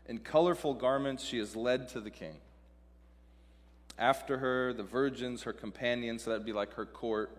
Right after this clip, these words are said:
her inner circle, "they come with her, and they are brought to you, king. They are led with gladness and rejoicing.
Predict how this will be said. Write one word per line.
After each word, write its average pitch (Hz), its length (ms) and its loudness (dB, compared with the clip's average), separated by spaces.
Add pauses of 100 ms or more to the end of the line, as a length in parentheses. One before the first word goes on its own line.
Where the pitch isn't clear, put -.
her 87 100 -6
inner 104 200 -6
circle, 98 500 -10 (260)
"they 101 80 -6
come 147 300 2
with 123 220 -2
her, 90 200 -4 (220)
and 110 140 -8
they 113 60 2
are 107 100 2
brought 110 760 2
to 117 100 -10
you, 101 200 -6
king. 80 280 -14 (1500)
They 113 100 2
are 120 120 6
led 135 460 6
with - 200 -6
gladness 127 600 2
and 98 120 -4
rejoicing. 120 880 -4